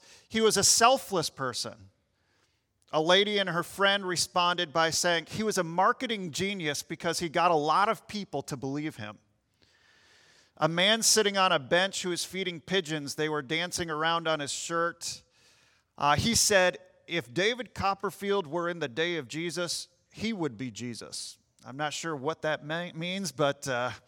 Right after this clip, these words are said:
maybe that's what you say when you have pigeons jumping around on your shoulders. And still yet another lady said, "He was God's son, but so was Gandhi, so was Muhammad. We're all God's children."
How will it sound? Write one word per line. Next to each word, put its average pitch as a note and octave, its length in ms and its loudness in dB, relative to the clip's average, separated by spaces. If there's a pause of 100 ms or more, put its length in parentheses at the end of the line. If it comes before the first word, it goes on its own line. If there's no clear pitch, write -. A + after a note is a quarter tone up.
(420)
maybe C#3+ 180 -6
that's D3+ 220 0
what D#3 120 -10
you D3 60 -8
say D3+ 200 -2
when D3 120 -6
you C#3 60 -4
have C3 140 -6
pigeons C3+ 360 -6
jumping B2 320 -8
around A#2 220 -8
on A2+ 80 -10
your A2+ 80 -12
shoulders. A2 520 -8 (460)
And F3 100 -4
still A3+ 220 8
yet G3+ 160 8
another G3+ 300 4
lady F#3 260 4
said, F3 220 2
"He G#3+ 140 -2
was F#3+ 220 2
God's F#3+ 440 6
son, E3+ 680 4 (600)
but - 160 4
so - 260 4
was G3+ 260 0
Gandhi, F3+ 640 -6 (140)
so A#3 240 2
was A3 160 0
Muhammad. F3 540 -2
We're F#3 180 -2
all A3+ 340 -2
God's C#3+ 560 -2 (100)
children." - 540 -10